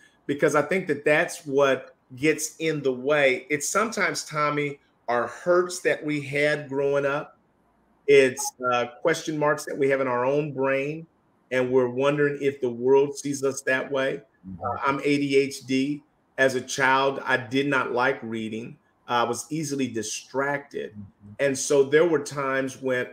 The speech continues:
Speaker 1: I didn't think I was smart at all. And that was the fear I had, because I don't like reading right now. You know, I didn't realize that I would one day love reading the things that I'm interested in.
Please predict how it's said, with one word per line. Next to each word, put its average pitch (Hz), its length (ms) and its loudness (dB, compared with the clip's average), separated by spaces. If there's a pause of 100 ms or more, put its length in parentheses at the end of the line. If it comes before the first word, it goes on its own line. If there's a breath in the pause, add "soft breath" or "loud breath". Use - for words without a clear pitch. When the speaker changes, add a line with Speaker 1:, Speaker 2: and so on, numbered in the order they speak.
Speaker 1:
I 143 200 2
didn't 147 440 -2
think 139 180 0
I 139 160 2
was 139 160 -4
smart 147 380 -2
at 135 100 2
all. - 400 -2 (880)
And 127 140 -2
that 165 260 6
was 151 220 4
the 135 100 0 (180)
fear 165 260 2
I 156 180 4
had, 117 460 -6 (440)
because 131 320 0
I 127 60 4
don't 135 280 2
like 123 280 2
reading 131 420 -2
right 110 240 0
now. 110 280 -4
You 120 200 -6
know, 110 420 -4 (300 soft breath)
I 156 140 4
didn't 175 200 2
realize 147 480 4
that 120 140 0
I 120 120 2
would 117 260 -4
one 135 240 -2
day 123 220 2
love 127 580 0 (140)
reading 127 520 -2
the 117 120 -2
things 127 420 -4
that 117 120 -2
I'm 110 160 -4 (100)
interested 120 600 -6
in. 92 140 -12